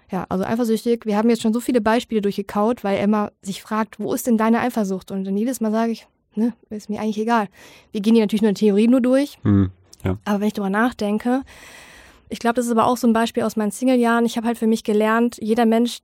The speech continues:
Speaker 1: macht Sachen nicht, um andere zu verletzen, sondern weil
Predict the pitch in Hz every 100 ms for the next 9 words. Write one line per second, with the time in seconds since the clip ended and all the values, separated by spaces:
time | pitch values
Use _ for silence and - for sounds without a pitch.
0 | _ 208 214 - 214 214 240 233 254 _
1 | _ _ _ - 214 226 - 208 208 202
2 | - - 196 208 233 - 302 302 226 220
3 | 208 202